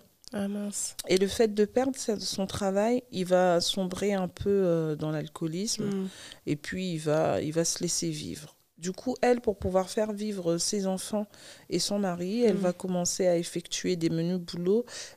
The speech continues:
Speaker 2: des tâches quand même, euh, assez, assez difficiles, euh, et des tâches, euh, entre guillemets,
Speaker 1: Mm.
Speaker 2: euh, méprisables de son point de vue.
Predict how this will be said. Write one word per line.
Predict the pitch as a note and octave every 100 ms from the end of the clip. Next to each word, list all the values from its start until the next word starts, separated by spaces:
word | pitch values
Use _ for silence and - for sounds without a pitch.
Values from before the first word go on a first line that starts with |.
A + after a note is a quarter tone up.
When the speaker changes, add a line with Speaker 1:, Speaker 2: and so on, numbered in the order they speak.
| E3
Speaker 2:
des | G3
tâches | - A3+ A3+
quand | - G#3
même, | F#3+ G3 F3+
euh, | E3+ D#3+ D#3+ D3 - -
assez, | F#3+ F3+ - G#3+ G3
assez | F3+ - G#3
difficiles, | F#3 - F#3 - G#3 A3 A3+ - - - -
euh, | E3+ D#3+ D#3+ D#3 D3 D3 -
et | - E3+
des | F3
tâches, | - F#3 F3+ -
euh, | - - -
entre | F3+ - - E3+
guillemets, | D#3+ E3+ F3 F3+ F3+ F#3
Speaker 1:
Mm. | F3
Speaker 2:
euh, | D3+ - D#3 - -
méprisables | F3 G#3+ - A3+ G#3 A3 G3+
de | F3+
son | F3+ F3+
point | - F3+
de | F3
vue. | E3+ G#3+ A#3+